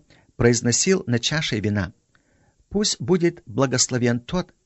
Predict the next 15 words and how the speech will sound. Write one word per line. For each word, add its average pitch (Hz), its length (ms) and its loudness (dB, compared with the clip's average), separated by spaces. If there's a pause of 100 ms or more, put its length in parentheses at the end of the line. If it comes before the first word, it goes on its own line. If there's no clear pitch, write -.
(180)
кто - 280 2
освятил 127 480 -2
субботний 113 480 -4
день». 98 340 -2 (880)
Это 185 240 2
произношение 135 920 0 (140)
произносилось 127 760 2
во 110 160 0
время 135 380 0
вечери, 98 500 -2 (480)
которая 180 520 2
немедленно 139 600 0
предшествовала 123 760 -2
заходу 123 640 -2 (180)
солнца 107 560 -4